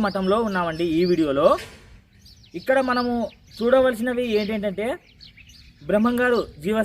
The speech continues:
సమాధి అయినటువంటి బ్రహ్మంగారి మఠం, ఈశ్వరీదేవి మఠం, ఇక్కడ ఈశ్వరీదేవి జీవ సమాధి అయ్యారు. నెక్స్ట్ ఇంతకుముందు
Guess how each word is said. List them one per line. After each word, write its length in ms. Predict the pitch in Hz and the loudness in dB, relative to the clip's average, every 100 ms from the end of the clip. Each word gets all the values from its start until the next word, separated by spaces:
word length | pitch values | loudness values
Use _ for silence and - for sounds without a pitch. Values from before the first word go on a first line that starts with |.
| 220 | 0
సమాధి 320 | 208 208 208 | 0 0 -2
అయినటువంటి 360 | 202 196 196 185 | -2 -2 -2 0
బ్రహ్మంగారి 440 | 175 185 185 185 185 | 0 2 2 2 0
మఠం, 220 | 180 175 190 _ _ - - - - 151 185 | -2 -6 -10 _ _ -20 -20 -20 -16 -6 -4
ఈశ్వరీదేవి 600 | 185 214 220 202 208 202 | -2 -2 2 4 4 2
మఠం, 200 | 185 185 190 | 0 -4 -4
ఇక్కడ 140 | 180 185 165 | 0 0 2
ఈశ్వరీదేవి 520 | 180 180 190 180 185 190 | 0 0 0 2 2 2
జీవ 180 | 160 175 175 | 2 0 0
సమాధి 260 | 165 165 | -4 -2
అయ్యారు. 240 | 160 156 165 - - - - - - - | 0 0 0 -6 -16 -20 -20 -18 -18 -8
నెక్స్ట్ 200 | 185 185 220 196 | -8 -4 -2 0
ఇంతకుముందు 400 | 214 214 220 | -2 0 0